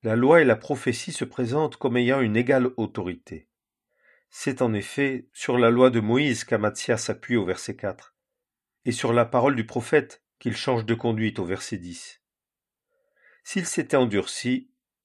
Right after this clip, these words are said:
le régime de la loi n'étant pas aboli, il encourait un jugement sans miséricorde. Mais la parole de répréhension du prophète est pleine de grâce et de douceur. Ô roi,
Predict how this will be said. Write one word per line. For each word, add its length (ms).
le 140
régime 400
de 100
la 140
loi 220
n'étant 260
pas 160
aboli, 480
il 160
encourait 440
un 80
jugement 400
sans 180
miséricorde. 800
Mais 140
la 100
parole 460
de 100
répréhension 760
du 120
prophète 640
est 100
pleine 360
de 80
grâce 580
et 80
de 140
douceur. 680
Ô 220
roi, 500